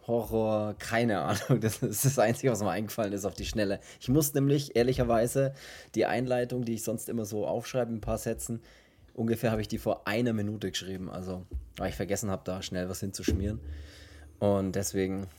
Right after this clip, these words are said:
ist die ein bisschen uneinfallsreich. Sollte die bei den letzten Malen einfallsreicher gewesen sein. Ja. Das ist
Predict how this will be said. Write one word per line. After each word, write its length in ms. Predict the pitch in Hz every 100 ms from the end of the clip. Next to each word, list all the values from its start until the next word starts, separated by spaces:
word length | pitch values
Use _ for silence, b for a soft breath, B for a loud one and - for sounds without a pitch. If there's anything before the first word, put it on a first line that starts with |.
| B B B B B -
ist 160 | 110 -
die 60 |
ein 40 | 107
bisschen 220 | 101 113
uneinfallsreich. 1080 | 107 120 - 92 - 90 87 87 80 - - -
Sollte 420 | - 110 120 113
die 300 | 104 104 - -
bei 100 | 95
den 160 | 95 92
letzten 300 | 98 - 101
Malen 280 | 92 92 -
einfallsreicher 760 | - 95 - 85 87 82 90
gewesen 440 | 80 82 85 82 76
sein. 220 | 71 - b b b b b b _ -
Ja. 60 | - - _ _ _ _ _ _ _ - - -
Das 240 | 87 -
ist 340 | - - -